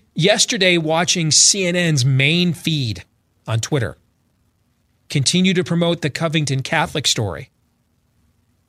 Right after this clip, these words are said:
while really the only reporter at C N N that has an ounce of credibility with Americans on both sides of the aisle, Jake Tapper, is pointing out that the entire original narrative was a scam.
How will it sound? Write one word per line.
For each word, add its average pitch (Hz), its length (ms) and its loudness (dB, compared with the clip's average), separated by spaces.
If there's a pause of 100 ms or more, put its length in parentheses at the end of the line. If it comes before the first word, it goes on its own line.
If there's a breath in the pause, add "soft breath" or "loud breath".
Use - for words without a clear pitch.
(400)
while 165 240 2
really 214 340 4
the 185 180 2
only 190 300 2
reporter 156 520 0
at 143 80 0
C 147 240 2
N 131 80 -2
N 131 100 0
that 139 120 0
has 135 220 0
an 131 120 0 (120)
ounce 180 300 2
of 165 100 -4
credibility 151 680 0
with 127 180 -4
Americans 135 500 0
on 127 140 0
both 143 220 0
sides 139 280 0
of 131 80 -2
the 131 120 -2
aisle, 127 260 0
Jake 127 240 0
Tapper, 113 420 -2 (1200)
is 151 480 2 (400)
pointing 170 320 2
out 151 240 2
that 147 160 -4
the 147 120 2
entire 160 520 0
original 143 480 0
narrative 131 580 0
was 135 160 0
a 123 60 0
scam. 135 380 2